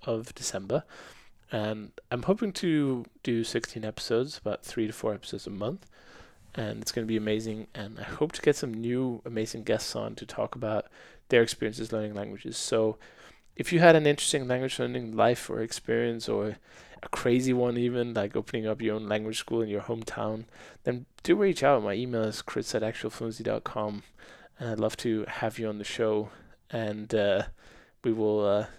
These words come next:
we'll get in touch and, and probably release the episode in time for the next season,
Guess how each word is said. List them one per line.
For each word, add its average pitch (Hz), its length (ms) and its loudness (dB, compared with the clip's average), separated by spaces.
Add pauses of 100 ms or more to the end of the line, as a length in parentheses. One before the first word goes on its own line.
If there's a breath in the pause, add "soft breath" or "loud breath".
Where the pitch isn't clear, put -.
(160)
we'll 113 120 -2
get 107 160 2
in 104 100 -4
touch - 360 -4
and, 107 200 -10
and 117 200 -10
probably 113 320 -2
release 107 460 -4
the 120 120 -2
episode 104 460 -6 (540 loud breath)
in 110 100 -10
time 107 300 -4
for 110 260 -4
the 117 120 -4
next 147 200 -2
season, - 380 -6